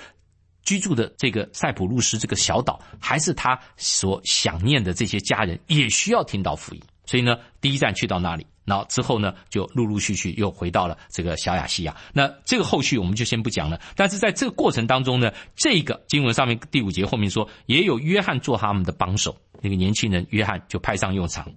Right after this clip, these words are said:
啊。可是很不巧的，这个年轻人不知道什么原因，可能晕船，可能想家，可能种种，呃，受不了苦了，半途就回去了啊。也为了这件事情，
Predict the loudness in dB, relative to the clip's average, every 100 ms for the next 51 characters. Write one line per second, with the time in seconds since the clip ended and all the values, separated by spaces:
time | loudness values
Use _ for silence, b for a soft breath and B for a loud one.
0 | -20 _ -8 -6 -2 -2 B B -8 -4
1 | -4 -2 -2 -2 -2 -2 -2 B B -4
2 | -2 0 0 2 0 0 0 2 2 0
3 | 0 0 0 0 0 -2 -2 0 2 2
4 | 2 0 0 -2 -2 -2 0 0 0 0
5 | 0 0 2 0 0 -2 -4 B B 2
6 | 2 -2 -2 -2 -2 -4 0 2 0 -4
7 | _ _ -6 -6 B B 0 4 4 4
8 | 2 2 2 0 0 -2